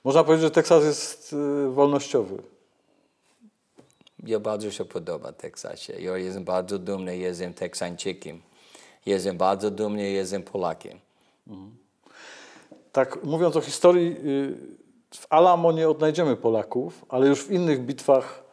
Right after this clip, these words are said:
Speaker 2: Ja.
Speaker 1: tej wojny byli Polacy.
Speaker 2: Ale nie by było za te Polaków, te przyjechali i było zaproszone.
Speaker 1: Mhm.
Speaker 2: Zaproszone. Oni byli tutaj na ten, e, listopadzie.
Speaker 1: Powstanie listopadowe.
Speaker 2: Tak, tak, tak. I uciekali i przyjechali do Galicji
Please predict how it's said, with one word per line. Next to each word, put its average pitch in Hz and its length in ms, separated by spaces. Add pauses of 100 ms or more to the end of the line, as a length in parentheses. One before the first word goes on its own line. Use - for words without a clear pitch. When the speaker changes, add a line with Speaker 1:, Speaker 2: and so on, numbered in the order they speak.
(180)
Speaker 2:
Ja. 87 200
Speaker 1:
tej 143 200
wojny 156 400
byli 147 320
Polacy. 107 480
Speaker 2:
Ale 113 300
nie 120 160
by 120 120
było 135 340
za 120 200
te 120 160
Polaków, 104 520
te 104 120
przyjechali 90 600
i 98 40
było 101 240
zaproszone. 98 800 (220)
Speaker 1:
Mhm. 104 240
Speaker 2:
Zaproszone. 95 600
Oni 151 220
byli 147 380 (380)
tutaj 135 340
na 120 160
ten, 117 340
e, 104 320
listopadzie. 110 960 (360)
Speaker 1:
Powstanie 135 340
listopadowe. 113 600
Speaker 2:
Tak, 87 320
tak, 87 280
tak. 87 260 (340)
I 107 220
uciekali 131 1000
i 110 60
przyjechali 120 480
do 110 100
Galicji 110 420